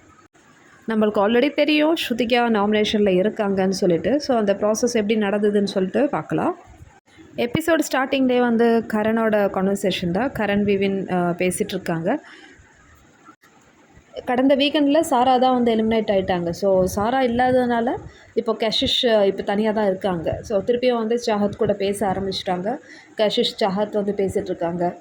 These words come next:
So, அதுக்கப்புறம், அஹ், கரனும் விவினும் அவங்களுக்குள்ள இருக்கிற அந்த ஃப்ரெண்ட்ஷிப்பை பற்றி பேசுகிறாங்க.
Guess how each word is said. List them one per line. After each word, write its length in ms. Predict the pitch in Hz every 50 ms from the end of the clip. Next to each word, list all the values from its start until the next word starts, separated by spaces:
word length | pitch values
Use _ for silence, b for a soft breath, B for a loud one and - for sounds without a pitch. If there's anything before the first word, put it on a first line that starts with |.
| B B B B B B B
So, 380 | - - 208 190 185 185 180
அதுக்கப்புறம், 640 | 190 196 208 202 220 214 208 226 220 220 214 220 220
அஹ், 320 | 196 196 190 190 190 185 190 -
கரனும் 520 | 214 214 214 226 226 240 240 240 240 247 233
விவினும் 380 | 220 220 202 220 214 226 226
அவங்களுக்குள்ள 880 | 202 190 202 214 226 226 240 233 226 226 - 233 214 214 220 220 220 220
இருக்கிற 260 | 208 208 196 - 214
அந்த 220 | 202 190 190 190 185 -
ஃப்ரெண்ட்ஷிப்பை 340 | 196 196 196 - 214 208 196
பற்றி 200 | 202 190 185 196
பேசுகிறாங்க. 600 | 190 180 180 180 - 190 175 165 170 170 196 269